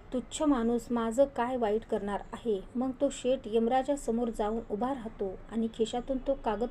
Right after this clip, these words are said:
काढून यमराजांना देतो. जेव्हा यमराज तो कागद उघडून वाचू लागतात,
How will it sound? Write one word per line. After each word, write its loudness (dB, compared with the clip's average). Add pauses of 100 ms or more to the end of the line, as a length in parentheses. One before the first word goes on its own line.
(120)
काढून -2 (180)
यमराजांना 0
देतो. -6 (600)
जेव्हा 4
यमराज 4 (120)
तो 6
कागद 0
उघडून 0
वाचू -4
लागतात, -4